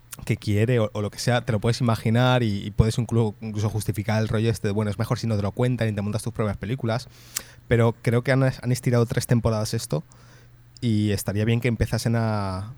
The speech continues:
a, a hacer un poco más de, de world building, ¿no? De que, de que construyesen más un poco el mundo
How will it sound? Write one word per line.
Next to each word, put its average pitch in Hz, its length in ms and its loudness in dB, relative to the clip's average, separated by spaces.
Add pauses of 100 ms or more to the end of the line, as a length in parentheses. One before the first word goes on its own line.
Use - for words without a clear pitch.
(500)
a, 104 500 -6
a 104 140 -6
hacer 117 200 -2
un 120 120 2
poco 139 160 2
más 135 180 2
de, 120 640 2
de 117 260 0
world 120 280 4
building, 113 320 2
¿no? 143 120 0
De 135 80 0
que, 110 80 -2
de 104 220 -4
que 107 140 -6
construyesen 110 440 -2
más 123 220 2
un 120 80 0
poco 120 160 0
el 113 40 2
mundo 120 380 0